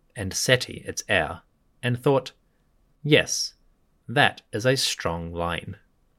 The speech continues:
Finally, it is possible that Paramesu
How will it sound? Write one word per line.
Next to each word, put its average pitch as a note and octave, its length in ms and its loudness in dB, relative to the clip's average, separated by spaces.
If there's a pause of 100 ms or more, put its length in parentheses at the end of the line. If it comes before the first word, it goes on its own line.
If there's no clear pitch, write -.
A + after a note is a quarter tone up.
(360)
Finally, F2+ 560 2 (480)
it F2 140 -2
is C3+ 260 4 (240)
possible E3 640 4 (240)
that - 240 -4
Paramesu A2+ 680 2